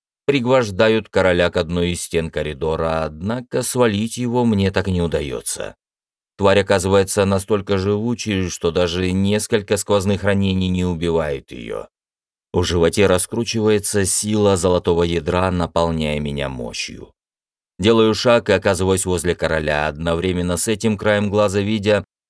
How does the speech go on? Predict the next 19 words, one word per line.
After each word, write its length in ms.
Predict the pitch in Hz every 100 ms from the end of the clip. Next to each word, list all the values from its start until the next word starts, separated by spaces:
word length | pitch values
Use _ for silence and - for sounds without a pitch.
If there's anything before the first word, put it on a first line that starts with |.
| _ _ 131
как 140 | 123
очередная 520 | - 131 117 117 113
крыса 420 | 104 117 107 107
отброшена 520 | 104 85 90 87 82 78
Марией. 600 | 71 65 62 53 55 _ _ _ _ _ _ _
Девушка 400 | 107 131 131 127
даже 180 | 120 107
не 140 | 110
запыхалась. 760 | 101 90 78 - 64 69 65 - _ _ _
Даже 180 | 120 117
несколько 600 | 117 135 120 92 82 85
этих 240 | 82 90
монстров 560 | 92 104 107 - 107 117
не 100 | 127
представляют 640 | 117 - 120 110 110 104
для 160 | 95 101
неё 260 | 101 98
никакой 540 | 98 98 95 87 82 78
опасности. 800 | - 58 - - - - -